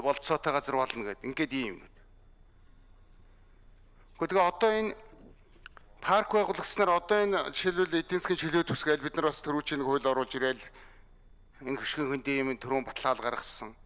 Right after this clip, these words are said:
Тэгээд энэ хөрөнгө оруулалт гэдэг энэ парк гэснээр нэр, нэрийн нэр хэлэхээр зэрэг хөрөнгө оруулагчд ороод ирэх юм уу?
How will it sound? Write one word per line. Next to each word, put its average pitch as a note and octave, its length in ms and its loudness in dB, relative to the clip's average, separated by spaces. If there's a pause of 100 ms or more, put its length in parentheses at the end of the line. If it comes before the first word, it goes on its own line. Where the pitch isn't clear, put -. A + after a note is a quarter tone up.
(840)
Тэгээд F#3+ 240 0
энэ - 80 -6
хөрөнгө G3 240 2
оруулалт F3+ 240 2
гэдэг E3 320 -2
энэ D#3+ 80 -6
парк E3+ 320 0
гэснээр D3+ 320 -4 (560)
нэр, E3+ 180 -2 (140)
нэрийн F3+ 400 0
нэр F3+ 160 0
хэлэхээр D#3 400 -4
зэрэг C3+ 240 -10
хөрөнгө C#3 240 -2
оруулагчд - 320 -6
ороод A#2 320 -4
ирэх - 160 -16
юм F2 160 -14
уу? - 40 -20